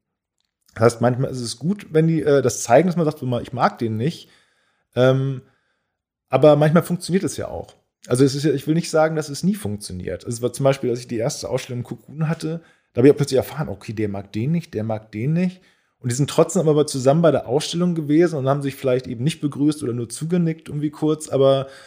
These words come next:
aber sie waren zusammen und haben sich halt nicht irgendwie angepflanzt und haben irgendwie nicht irgendwie sich den Schädel eingekloppt.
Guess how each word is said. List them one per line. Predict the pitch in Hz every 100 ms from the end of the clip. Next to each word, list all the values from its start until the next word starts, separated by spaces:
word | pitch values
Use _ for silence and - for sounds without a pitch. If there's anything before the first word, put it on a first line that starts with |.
| -
aber | - 131
sie | 135
waren | 151
zusammen | 156 135 151 208
und | 117
haben | 127
sich | 120 131
halt | 135
nicht | 139 -
irgendwie | 135 127 127 127 -
angepflanzt | 139 147 151 - _ _ - 139 151 -
und | 123 135
haben | 139
irgendwie | 131 135
nicht | 143 143
irgendwie | - 139 139 135 135 120
sich | 127
den | 135 123 110
Schädel | - 190 104
eingekloppt. | 87 107 104 - 95 -